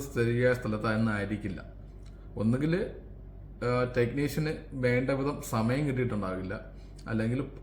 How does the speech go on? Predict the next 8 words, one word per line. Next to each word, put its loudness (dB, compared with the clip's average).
ഏഹ്, 0
പ്രോപ്പറായിട്ട് 4
നല്ല 4
നോളജുള്ള 2
ടെക്നീഷ്യൻ -2
ആവാൻ 2
ചാൻസ് -2
ഇല്ല. -8